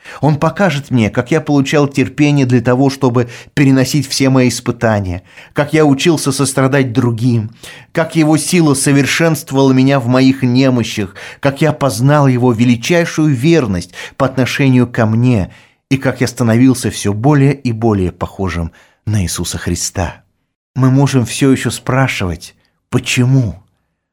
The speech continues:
но все это останется тайной. Я готов принимать это до дня, когда Иисус придет за мной. Я не вижу конца своим испытаниям, страданиям. Они продолжаются уже свыше пятидесяти лет.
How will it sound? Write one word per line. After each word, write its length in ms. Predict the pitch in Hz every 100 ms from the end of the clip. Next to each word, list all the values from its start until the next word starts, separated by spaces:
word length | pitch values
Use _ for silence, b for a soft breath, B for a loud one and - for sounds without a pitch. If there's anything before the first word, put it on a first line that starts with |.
| _
но 160 | 110 123
все 360 | - 165 151 156
это 440 | 120 117 - 80 - _ _ _ _ _ _ -
останется 580 | - - - 104 92 -
тайной. 580 | - 95 80 73 - _ _ _ _ _ _ -
Я 140 | 123
готов 320 | 127 147 147
принимать 560 | - 120 127 131 127 -
это 220 | 127 120
до 160 | 107 101
дня, 220 | 113 120
когда 340 | 117 98 101 95
Иисус 240 | - 113
придет 340 | - 95 87 95
за 140 | 98
мной. 460 | 90 85 82 - _ _ _ _ b b b b b
Я 180 | 110 143
не 140 | 170
вижу 180 | 170 139
конца 320 | 143 123 143
своим 360 | 135 117 107 107
испытаниям, 560 | - 98 117 110 90
страданиям. 640 | - 92 87 107 104 92 87 B B B B -
Они 220 | 165 160
продолжаются 680 | 123 113 107 120 110 - 95
уже 140 | 92
свыше 360 | - 107 - 90
пятидесяти 560 | 90 92 82 - -
лет. 400 | 80 82 - -